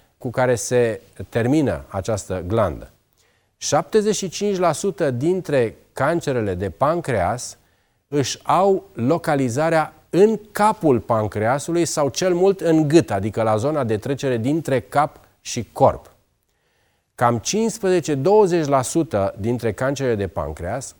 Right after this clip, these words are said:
apar la nivelul corpului pancreatic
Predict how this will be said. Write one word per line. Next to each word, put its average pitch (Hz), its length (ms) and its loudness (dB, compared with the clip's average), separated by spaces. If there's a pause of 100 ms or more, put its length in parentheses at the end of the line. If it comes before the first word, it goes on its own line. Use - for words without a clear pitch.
(140)
apar 156 420 0
la 185 120 0
nivelul 165 520 0 (100)
corpului 98 760 -2 (500)
pancreatic 107 720 0